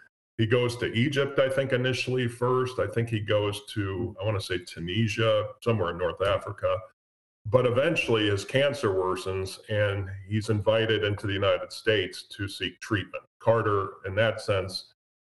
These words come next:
fulfilling his obligations to a, to an ally, regardless of the international,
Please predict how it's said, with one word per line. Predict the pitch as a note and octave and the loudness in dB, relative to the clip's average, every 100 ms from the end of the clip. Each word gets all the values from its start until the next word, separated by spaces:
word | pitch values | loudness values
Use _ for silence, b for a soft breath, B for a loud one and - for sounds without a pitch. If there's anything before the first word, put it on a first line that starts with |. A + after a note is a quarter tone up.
| _ _ | _ _
fulfilling | A#2+ A2+ - C3+ A#2 G#2+ G#2 | 0 2 2 2 2 0 2
his | G#2+ G#2 | 2 2
obligations | A2 G#2+ G2 G#2 G2 G2 F2+ | 2 2 0 2 0 -2 -6
to | F#2 G2 F#2+ | -2 0 2
a, | F2 - F2 | 0 -4 -12
to | - G2 | -4 -2
an | F2 | 0
ally, | G2+ C3 A2 D2+ D#2 | 2 2 2 0 -2
regardless | F2+ F#2 G2 G2 F#2+ F#2 - | -4 -4 0 0 0 -4 -6
of | F#2 F2 | -8 -6
the | F2+ | -8
international, | F2 F2+ A2+ A#2+ - A2 G2+ G2+ | -6 -2 0 0 0 0 0 -2